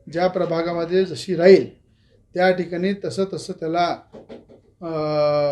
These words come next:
अ, निवडून आणू आणि मैत्रीपूर्वक ही लढाई राहील. त्याच्यामध्ये कुठेही भारतीय जनता पार्टी वेगळं आहे की युवा सेना पार्टी वेगळं आहे,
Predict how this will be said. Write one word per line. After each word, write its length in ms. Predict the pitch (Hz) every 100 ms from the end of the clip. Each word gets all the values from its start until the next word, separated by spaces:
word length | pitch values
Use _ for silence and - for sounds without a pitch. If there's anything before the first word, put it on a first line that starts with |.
| 139 139 - - 180
अ, 460 | 180 147 147 143
निवडून 320 | 147 160 185
आणू 240 | 185 190 240 - _ _ _ _ _
आणि 120 | 165
मैत्रीपूर्वक 720 | 165 170 180 220 233 226 208 185
ही 100 | 190
लढाई 260 | 170 185
राहील. 320 | 190 208 262 - _ _ _ _ -
त्याच्यामध्ये 440 | 156 185 185 185 196
कुठेही 680 | 196 180 202 208 160 107 - _ _ _ -
भारतीय 380 | 139 143 175 190
जनता 260 | 185 180 196
पार्टी 300 | 190 180 202
वेगळं 280 | 190 180 196
आहे 120 | 196
की 120 | 196
युवा 200 | 170 170
सेना 160 | 175 185
पार्टी 300 | 180 180 190
वेगळं 260 | 190 180 185
आहे, 120 | 127